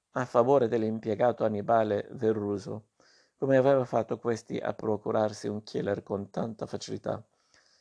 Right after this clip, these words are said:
Chiamò Fazio. "Senti, me ne vado a mangiare. Tornerò un-, in ufficio verso le quattro. Per quell'ora dovrai farmi sapere tutto sulla famiglia Verruso,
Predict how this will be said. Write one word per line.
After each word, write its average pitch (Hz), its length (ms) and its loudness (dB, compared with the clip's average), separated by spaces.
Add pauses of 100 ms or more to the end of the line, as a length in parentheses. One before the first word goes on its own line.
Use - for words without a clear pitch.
(140)
Chiamò 117 300 2
Fazio. 113 600 -4
"Senti, 120 400 -4 (540)
me 120 160 -2
ne 120 100 4
vado 127 260 4
a 117 60 2
mangiare. 107 580 -4 (400)
Tornerò 117 480 2
un-, 123 180 0 (280)
in 117 180 -4
ufficio 120 760 -4
verso 113 440 0
le 110 120 -2
quattro. 107 580 -4 (300)
Per - 140 -6
quell'ora 131 480 4
dovrai 117 540 2
farmi 117 340 0
sapere 113 400 -4
tutto - 460 -8
sulla 117 280 -4
famiglia 117 420 -4
Verruso, 110 500 -4